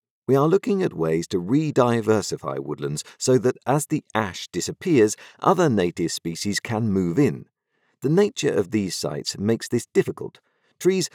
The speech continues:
affected by ash dieback become brittle,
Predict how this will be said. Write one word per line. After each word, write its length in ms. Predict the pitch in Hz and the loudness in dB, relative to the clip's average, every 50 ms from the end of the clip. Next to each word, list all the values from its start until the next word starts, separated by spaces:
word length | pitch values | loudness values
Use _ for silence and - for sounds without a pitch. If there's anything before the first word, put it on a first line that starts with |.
| - - | -10 -8
affected 420 | - 104 - 113 80 - - 87 - | -6 -4 -2 -2 -2 -2 -4 -6 -2
by 180 | - 82 85 - - | -2 -4 -4 -4 -6
ash 320 | 87 80 76 - - - | -8 -8 -8 -12 -12 -6
dieback 580 | - 98 98 107 95 78 - 71 71 - _ - | -4 -2 0 0 -2 -2 -4 -6 -6 -6 _ -8
become 420 | 110 85 - 110 107 107 92 - | -6 -6 -4 -4 -4 -4 -4 -2
brittle, 360 | - 156 147 - - 65 67 | 0 0 0 0 -2 -10 -10